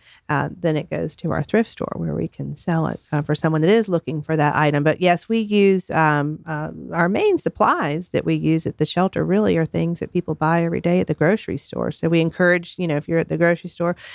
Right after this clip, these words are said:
pick us up, you know, a box of, uh, trash bags or paper towels or,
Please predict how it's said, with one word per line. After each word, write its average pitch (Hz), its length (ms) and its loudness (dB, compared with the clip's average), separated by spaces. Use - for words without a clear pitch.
pick 311 200 -2
us 254 180 0
up, - 280 2
you 190 100 2
know, 156 160 4
a 147 40 2
box 139 400 0
of, 147 240 -2
uh, 139 340 0
trash 160 300 2
bags 147 500 0
or 123 80 -2
paper 143 300 0
towels 139 640 0
or, - 40 -2